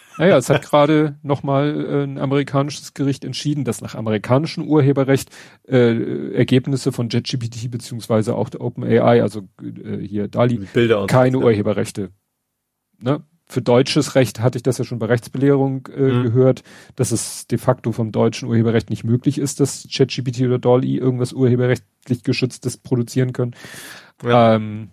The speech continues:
Speaker 1: ja, jetzt in Amerika halt auch.
Speaker 2: Das war das ja auch bei, bei Oliver, wo er
Speaker 1: Ja.
Speaker 2: sagt, wo, wo das eine Bild generiert wurde und das, und diese, diese K I hatte quasi so ein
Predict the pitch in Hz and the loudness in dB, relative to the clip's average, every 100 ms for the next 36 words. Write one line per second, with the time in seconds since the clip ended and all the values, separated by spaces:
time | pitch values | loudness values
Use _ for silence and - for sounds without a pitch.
0 | _ - 104 - 107 113 - 107 101 107 | _ -4 -4 -2 -2 -2 -2 -6 -4 -4
1 | 101 107 98 98 101 - - - _ _ | -4 -6 -6 -6 -8 -12 -16 -20 _ _
2 | _ _ _ _ _ _ _ _ _ _ | _ _ _ _ _ _ _ _ _ _
3 | - - 135 135 135 135 143 113 - 131 | -16 -8 -2 -2 -2 0 0 0 -2 0
4 | 131 151 135 147 123 131 156 127 113 131 | 0 0 0 -2 0 4 6 4 0 -2
5 | 127 - - 131 127 - - 127 139 135 | -2 -2 -4 -2 -4 -6 -6 -2 2 2
6 | 127 143 170 143 131 143 131 139 135 123 | 2 2 2 2 2 0 0 0 0 -4
7 | - 139 120 127 131 117 123 127 127 131 | -4 -6 -4 -2 -2 -2 -2 -4 -2 -2
8 | 139 131 127 127 - 123 127 123 123 | 0 0 0 -2 0 0 2 0 -2